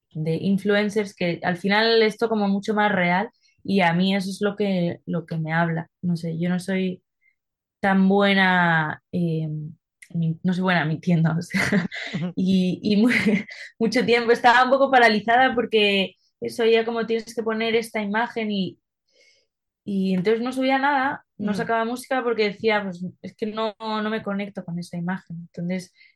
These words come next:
Speaker 1: es muy padre poder eso, ver que la gente conecta con eso y al final todos sentimos,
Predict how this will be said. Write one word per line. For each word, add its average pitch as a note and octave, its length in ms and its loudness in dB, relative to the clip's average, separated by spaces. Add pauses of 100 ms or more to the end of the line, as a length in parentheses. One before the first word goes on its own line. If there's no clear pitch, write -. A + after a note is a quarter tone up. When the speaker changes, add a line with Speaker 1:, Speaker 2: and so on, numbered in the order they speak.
Speaker 1:
es F3+ 180 -6
muy G3 180 0
padre G3+ 380 0
poder F#3 380 -2
eso, F3+ 240 -6
ver F3+ 260 -2 (880)
que F3 460 -2
la F3 120 0
gente G3 380 -2
conecta G3 460 -4
con A#3+ 140 -12
eso B3+ 200 -6
y B3+ 80 0
al A3+ 120 0
final A#3 320 -2
todos C4 240 2
sentimos, G#3+ 1080 0